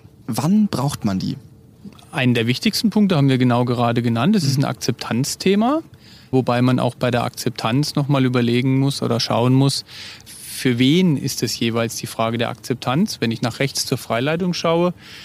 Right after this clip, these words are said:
Speaker 2: dann sehe ich, dass ich vielleicht einen Mast alle drei, vierhundert Meter habe. Das heißt, ein Landwirt kann eigentlich relativ gut sein Feld darunter bewirtschaften. Wenn ich ein Kabel habe, dann habe ich natürlich dieses Kabel quasi in dem Erdreich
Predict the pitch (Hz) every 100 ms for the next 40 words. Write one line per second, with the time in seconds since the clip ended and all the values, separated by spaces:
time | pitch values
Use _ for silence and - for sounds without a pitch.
0 | - - 135 123 131 135 139 131 117 -
1 | 123 123 127 - 123 120 165 - - 120
2 | 120 131 117 127 - 135 127 120 117 117
3 | 117 170 185 220 277 320 - - - -
4 | - 123 - 127 117 117 - 185 - 123
5 | 113 110 - 117 120 - - 135 131 123
6 | 110 - 120 170 170 208 214 202 202 226
7 | - 240 - 294 - - - - - -
8 | 131 147 139 123 - 226 254 156 113 117
9 | 185 302 - - 139 131 127 143 165 190
10 | 185 - 131 123 - 113 120 185 196 135
11 | 139 165 170 - 165 185 185 165 - 117
12 | - 135 165 214